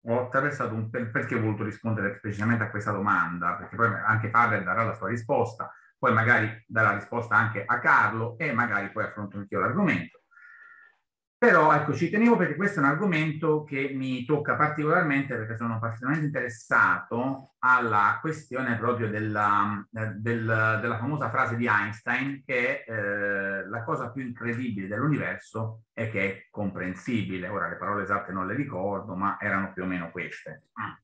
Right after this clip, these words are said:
Il principio, mh, alla base del, della scienza, va bene, proprio della scienza in generale, è che il mondo sia,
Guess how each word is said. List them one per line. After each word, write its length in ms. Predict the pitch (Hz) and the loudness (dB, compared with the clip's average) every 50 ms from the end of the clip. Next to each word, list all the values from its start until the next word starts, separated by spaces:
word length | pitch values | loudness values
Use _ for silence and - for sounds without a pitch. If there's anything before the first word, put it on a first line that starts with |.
| _ _ _ _ _ _ _ _ _ _ _ _ _ _ _ _ _ _ _ _ _ _ _ _ _ _ _ _ _ _ _ _ _ | _ _ _ _ _ _ _ _ _ _ _ _ _ _ _ _ _ _ _ _ _ _ _ _ _ _ _ _ _ _ _ _ _
Il 200 | 349 349 - - _ _ | -16 -16 -16 -18 _ _
principio, 1160 | 196 175 175 170 156 147 151 - - 170 156 127 113 120 120 123 127 127 123 120 117 117 - - | 2 4 6 6 6 4 2 2 2 2 4 4 4 6 8 8 8 8 8 4 -2 -8 -8 -4
mh, 360 | 127 120 117 113 113 113 117 113 | 2 4 4 4 4 4 2 2
alla 240 | 113 113 113 110 107 | 2 2 4 4 4
base 760 | 107 110 135 147 156 156 - 110 107 117 113 110 110 - 90 | 4 4 6 6 6 6 4 2 2 2 2 2 0 0 -2
del, 320 | 92 110 131 139 135 120 107 104 98 95 92 92 92 92 90 90 90 85 87 85 87 85 85 87 90 90 - - - _ _ _ | -4 -2 -2 0 0 0 0 0 0 2 2 0 0 0 -2 -2 -2 -2 -2 -2 -2 -4 -6 -6 -8 -10 -10 -12 -16 _ _ _
della 260 | _ 113 113 107 107 | _ -4 -2 -2 -2
scienza, 1120 | 110 - - - 143 - 95 87 85 85 - - - - 87 87 87 87 90 - - - - | -2 -4 0 0 2 2 2 -2 -6 -12 -16 -16 -10 -6 -4 -2 -2 -2 -4 -6 -10 -12 -12
va 100 | 95 98 | -8 -4
bene, 240 | 110 113 113 87 | -2 -2 -2 -2
proprio 220 | - 107 98 92 87 | -4 -4 -4 -4 -6
della 120 | 85 85 | -6 -6
scienza 380 | - - 127 123 117 107 - - | -6 -4 -2 -2 -2 -4 -6 -10
in 100 | 98 92 | -10 -8
generale, 720 | 90 90 90 95 95 92 80 73 67 - 87 82 - _ | -6 -4 -2 0 2 2 2 2 0 -2 -4 -8 -14 _
è 320 | - 185 190 - - - - _ | -4 -4 -4 -4 -6 -10 -12 _
che 460 | - 107 98 92 92 95 - - _ _ | -4 -4 -2 -2 -4 -6 -10 -14 _ _
il 140 | - 156 165 | -2 0 2
mondo 640 | 151 120 98 95 98 104 104 110 117 127 - - - | 2 2 0 0 -2 -2 0 0 0 0 0 -2 -8
sia, 640 | - - - 101 95 92 95 104 110 117 - 113 | -14 -14 -12 -8 -6 -2 2 2 2 2 2 -2